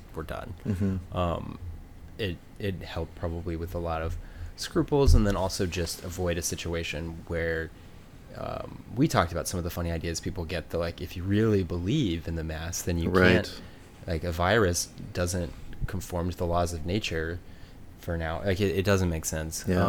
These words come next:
Speaker 1: Um, but then the other question is, so, uh, like we said, we kind of agree that each diocese needs to listen to its bishop on this. So if,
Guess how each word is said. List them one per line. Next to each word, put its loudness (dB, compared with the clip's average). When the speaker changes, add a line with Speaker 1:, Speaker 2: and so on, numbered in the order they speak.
Speaker 1:
Um, 0
but 2
then 6
the 4
other 6
question 0
is, 0
so, 2
uh, -2
like 2
we 0
said, 0
we 2
kind 2
of 2
agree 4
that 2
each -2
diocese 2
needs 0
to 0
listen 2
to 0
its -6
bishop 2
on 0
this. 2
So 6
if, 2